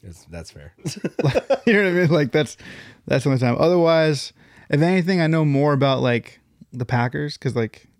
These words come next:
Speaker 2: my brother married into that family.
Speaker 1: Yeah.
Speaker 2: Basically. Um, but anyway, so the idea that we had to make,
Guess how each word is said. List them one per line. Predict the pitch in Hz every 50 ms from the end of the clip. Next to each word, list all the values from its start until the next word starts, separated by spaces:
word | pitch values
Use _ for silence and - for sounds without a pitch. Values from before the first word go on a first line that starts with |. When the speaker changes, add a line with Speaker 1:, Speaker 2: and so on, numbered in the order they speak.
| _ _
Speaker 2:
my | - 135 127 120
brother | 117 120 127 123 127 123
married | 123 123 123 120 120 120
into | 120 117 - 127
that | 113 107 -
family. | 120 117 117 127 135 131 123 -
Speaker 1:
Yeah. | 120 110 - - -
Speaker 2:
Basically. | - 127 135 135 135 135 139 - _ _ - - - - - - - - _ _ _ _ _ _ _ _ _ _ _ _ _ -
Um, | 139 139 139 135 127 123 - - - - - - - - - - -
but | 147 160
anyway, | 165 151 143
so | 131 - 147 143
the | 143 147 -
idea | 143 147 135 131 131 131 135
that | 139 107
we | 127 131
had | 120 120 113 110 120 131 - - _ _ _ _ _ _ _ _ _ -
to | - 147
make, | 143 143 147 151 151 147 - - - - -